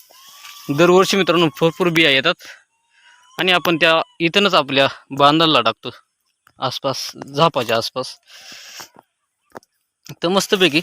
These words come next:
आपल्या कढीपत्ता जगत राहतात, आपल्या गावात उगत असतात. खाली पण भरपूर पडलेले आहेत.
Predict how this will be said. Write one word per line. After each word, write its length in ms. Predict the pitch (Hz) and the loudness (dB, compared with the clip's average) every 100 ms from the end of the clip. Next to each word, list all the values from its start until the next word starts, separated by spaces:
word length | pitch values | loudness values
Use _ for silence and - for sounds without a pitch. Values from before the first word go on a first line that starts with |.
| - - - | -6 -20 -8
आपल्या 280 | 143 139 139 135 - - | -6 0 0 0 -6 -2
कढीपत्ता 460 | 165 160 127 156 180 - - 147 | -2 -2 -4 -6 -10 -12 -8 -2
जगत 240 | 151 139 | 0 2
राहतात, 240 | 139 143 | 2 2
आपल्या 200 | 113 113 | 0 -2
गावात 180 | 120 120 | -2 -2
उगत 220 | 123 123 | -2 -2
असतात. 320 | 123 - 139 - _ - _ - | -2 -2 -6 -12 _ -20 _ -12
खाली 220 | - 202 | -6 -4
पण 140 | 208 175 | -2 0
भरपूर 320 | 180 196 185 - | -2 -4 -8 -4
पडलेले 320 | 165 143 151 | -2 0 -2
आहेत. 180 | - | -6